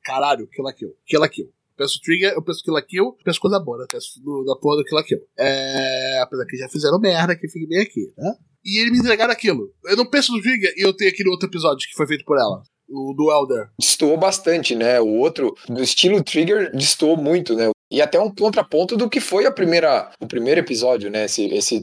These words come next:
Speaker 2: eh, dos gêmeos com o outro é muito diferente, né? O
Speaker 1: Sim,
Speaker 2: ritmo,
Speaker 1: sim, aí vai,
Speaker 2: a
Speaker 1: vai falar
Speaker 2: ideia
Speaker 1: mais
Speaker 2: toda
Speaker 1: quando
Speaker 2: ela,
Speaker 1: chega
Speaker 2: né,
Speaker 1: no, no
Speaker 2: Roberto?
Speaker 1: Elder. E
Speaker 2: Uhum.
Speaker 1: como uma coisa fechadinha, bonitinha lá, tipo, olha, uma novelty, uma coisa, um bibelôzinho lá, tipo, olha só que diferentezinho, que maneiro.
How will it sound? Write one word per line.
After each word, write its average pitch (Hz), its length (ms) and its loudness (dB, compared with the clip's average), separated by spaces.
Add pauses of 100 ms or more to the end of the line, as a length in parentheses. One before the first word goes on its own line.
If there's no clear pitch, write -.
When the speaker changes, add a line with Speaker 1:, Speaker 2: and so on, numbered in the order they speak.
(120)
Speaker 2:
eh, 104 140 0
dos 104 220 -4
gêmeos 160 380 2
com - 180 -6
o 123 80 2
outro 180 220 2
é 180 40 4
muito 190 220 0
diferente, 139 500 0
né? 131 80 2
O 113 100 2
Speaker 1:
Sim, 120 80 0
Speaker 2:
ritmo, 247 240 0
Speaker 1:
sim, 254 200 0
aí 220 160 2
vai, 214 140 0
Speaker 2:
a 226 60 2
Speaker 1:
vai 247 100 2
falar 240 160 0
Speaker 2:
ideia 233 120 0
Speaker 1:
mais - 120 0
Speaker 2:
toda 190 200 0
Speaker 1:
quando 135 40 2
Speaker 2:
ela, 113 100 2
Speaker 1:
chega 101 180 0
Speaker 2:
né, 113 340 0
Speaker 1:
no, 101 60 -6
no - 100 -6
Speaker 2:
Roberto? - 200 -2
Speaker 1:
Elder. - 140 -20 (380)
E - 40 2
Speaker 2:
Uhum. - 60 -4
Speaker 1:
como 440 220 -2
uma 339 160 2
coisa 240 180 2
fechadinha, 190 840 -4
bonitinha 170 480 -4
lá, 165 180 4
tipo, - 240 -4
olha, 139 240 0 (180)
uma 151 240 -2
novelty, 151 520 0 (500)
uma - 100 -2
coisa, 165 200 2 (160)
um 165 280 -8
bibelôzinho 165 680 0
lá, 180 120 2
tipo, - 180 -4
olha 247 140 0
só 247 120 0
que 240 120 -6
diferentezinho, 208 800 -2
que 202 80 -6
maneiro. 190 360 0